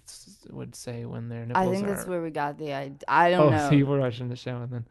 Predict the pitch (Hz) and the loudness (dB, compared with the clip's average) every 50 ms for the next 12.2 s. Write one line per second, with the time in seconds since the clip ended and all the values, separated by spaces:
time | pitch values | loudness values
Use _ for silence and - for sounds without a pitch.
0 | _ - - - 175 185 180 180 175 165 156 151 147 147 147 143 147 151 156 143 | _ -10 -2 0 2 2 2 0 0 -2 -2 -2 -2 -2 -4 -4 -4 -6 -6 -6
1 | 143 160 160 156 151 147 143 127 151 151 151 143 135 131 123 113 - - - - | -6 -6 -6 -6 -6 -6 -8 -2 2 2 4 4 4 2 0 -2 -4 -6 -6 -6
2 | 131 - - - - - 127 131 131 175 175 190 190 180 185 190 190 180 175 175 | -6 -6 -6 -8 -8 -8 -8 -8 -8 0 2 2 2 4 2 2 2 4 4 2
3 | 185 180 - 202 196 175 175 175 - - 156 - 185 190 180 185 180 180 180 175 | 0 -2 -8 -10 -8 -8 -8 -8 -8 -10 -10 -12 -12 -10 -10 -8 -8 -8 -8 -8
4 | 165 156 165 160 160 156 151 143 143 139 - _ _ _ _ _ _ _ _ _ | -10 -10 -10 -8 -6 -6 -6 -6 -8 -10 -14 _ _ _ _ _ _ _ _ _
5 | _ _ _ - 131 131 143 156 - - - - 190 180 185 196 - - - 196 | _ _ _ -4 -2 -2 -2 -4 -8 -12 -8 -6 -4 -4 -4 -6 -8 -10 -10 -8
6 | 196 196 196 202 214 214 - 139 131 127 - _ _ _ _ _ _ _ _ _ | -6 -6 -6 -8 -8 -6 -4 -4 -4 -4 -8 _ _ _ _ _ _ _ _ _
7 | _ - 143 214 - 202 180 151 110 120 143 _ - 113 - - 120 113 107 - | _ 0 0 2 2 2 2 2 0 0 -2 _ -8 -10 -4 -4 -4 -4 -4 -8
8 | _ - 113 _ 127 123 117 - - 113 110 117 113 - - - - _ - _ | _ -20 -12 _ -8 -8 -8 -8 -10 -8 -8 -8 -8 -8 -10 -12 -12 _ -20 _
9 | _ - - - - - - 185 190 190 180 175 165 165 165 165 160 156 151 147 | _ -20 -20 -20 -20 -16 -10 -8 -4 -2 -2 0 0 -2 -4 -4 -4 -4 -4 -4
10 | 147 147 143 147 156 - - - - 208 214 208 _ 202 196 185 - 175 160 170 | -2 -2 -2 -4 -6 -10 -12 -12 -10 -8 -10 -8 _ -6 -6 -4 -6 -4 -2 0
11 | 160 180 185 - 185 175 127 123 131 135 - - 170 165 165 165 160 - - - | 0 0 -2 -4 -4 -2 0 0 0 0 -2 -2 -2 0 0 -2 -2 -4 -6 -6
12 | - 135 139 156 | -4 -4 -6 -6